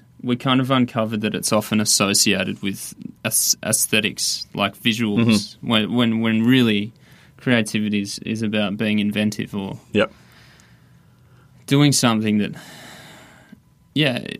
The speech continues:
Speaker 1: is innovative in some way.
Speaker 2: Yeah, yeah, yeah.
Speaker 1: So, and, and as soon as that's said out loud, it's like, well, of course developers
Speaker 2: Uh-huh.
Speaker 1: can be creative
Speaker 2: Sure.
Speaker 1: in their work. Um,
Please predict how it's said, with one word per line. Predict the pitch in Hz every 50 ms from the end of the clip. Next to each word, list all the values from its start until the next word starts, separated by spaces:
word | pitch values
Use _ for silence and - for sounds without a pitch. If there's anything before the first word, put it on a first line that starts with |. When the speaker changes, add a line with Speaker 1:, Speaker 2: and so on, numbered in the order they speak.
| - - _
Speaker 1:
is | 110 123 120 127
innovative | 127 143 139 123 120 113 107 107 104 113
in | 117 110 107
some | 107 - - 113 107 104 107
way. | 107 107 101 104
Speaker 2:
Yeah, | 104 104 95 95 92
yeah, | 92 92 92
yeah. | 90 90 92 92 92 - - _ _ _
Speaker 1:
So, | - - - - 110 107 107 104 104 104 - - _ _ _ - _ _ _ _ _ _ _ _ _ _ _ _
and, | - 117 117 113
and | - 95 120 117
as | 120 120
soon | - - 156 151
as | 143 117
that's | 117 107 98 - -
said | - 113 107
out | 104 95 65 80
loud, | 110 104 98 95
it's | - - -
like, | 117 110 -
well, | 117 117
of | 113 -
course | - - 123 123 131 -
developers | - 107 104 101 101 101 104 - - 110 107
Speaker 2:
Uh-huh. | 110 101
Speaker 1:
can | 113 107
be | 101 101
creative | - - - 107 101 104 104 101 104 95
Speaker 2:
Sure. | - 117 98 98 - -
Speaker 1:
in | 113 107
their | 104 101 104
work. | 104 104 104 101 95 - - - - _ - - _ - - - - - - - - - - -
Um, | - 113 113 107 104 104 101 104 123